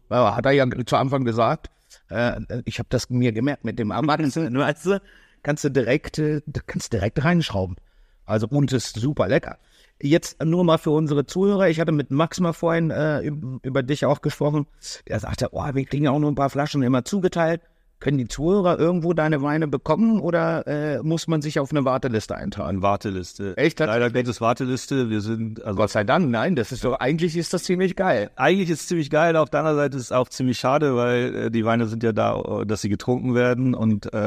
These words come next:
Speaker 2: auch heu-, also hoffentlich von vielen Leuten. Ähm, allerdings sind wir, äh, so in den letzten Jahren, äh, toi, toi, toi, sind wir am ersten Tag innerhalb von ein paar Stunden ausverkauft.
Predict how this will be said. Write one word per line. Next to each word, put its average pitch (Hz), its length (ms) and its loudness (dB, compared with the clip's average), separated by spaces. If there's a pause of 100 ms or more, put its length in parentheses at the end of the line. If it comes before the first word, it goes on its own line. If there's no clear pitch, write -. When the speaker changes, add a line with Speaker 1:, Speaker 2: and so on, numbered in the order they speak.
Speaker 2:
auch 101 420 -2
heu-, 113 260 2
also 90 320 -2 (220)
hoffentlich 110 380 0
von 104 140 0
vielen 151 320 2
Leuten. 143 380 2 (380)
Ähm, 110 480 0
allerdings 113 400 2
sind 113 200 -2
wir, 110 800 2
äh, 95 60 -4
so 95 80 -2
in 95 60 -2
den 101 100 2
letzten 110 260 0
Jahren, 120 460 2
äh, 110 240 2
toi, 107 180 0
toi, 107 160 0
toi, 120 360 2
sind 107 200 -2
wir 107 220 2
am 101 280 2
ersten 107 360 -2
Tag 107 280 2
innerhalb 104 300 -2
von 98 120 -4
ein 95 40 -8
paar 101 160 -2
Stunden 104 260 -4
ausverkauft. 117 720 -4